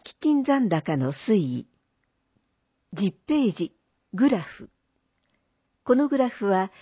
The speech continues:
財政調整基金、減債基金、および公共施設等整備基金について、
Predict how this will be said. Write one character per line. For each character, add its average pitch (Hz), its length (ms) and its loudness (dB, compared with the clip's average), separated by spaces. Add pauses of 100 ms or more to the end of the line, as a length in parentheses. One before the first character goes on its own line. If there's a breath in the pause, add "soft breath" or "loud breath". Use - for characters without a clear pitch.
(280 soft breath)
財 262 180 4
政 294 300 -2
調 285 180 -2
整 269 260 -2
基 - 160 -20
金、 160 380 -2 (360)
減 254 240 2
債 262 280 -4
基 - 180 -18
金、 143 360 -2 (260)
お 269 120 2
よ 269 140 2
び 208 260 -4 (260 soft breath)
公 294 200 -2
共 302 260 -2
施 294 60 -12 (100)
設 277 320 -6
等 196 260 4
整 294 240 0
備 302 140 -2
基 - 160 -16
金 233 240 2
に 185 120 0
つ 196 160 -2
い 180 100 2
て、 165 320 -2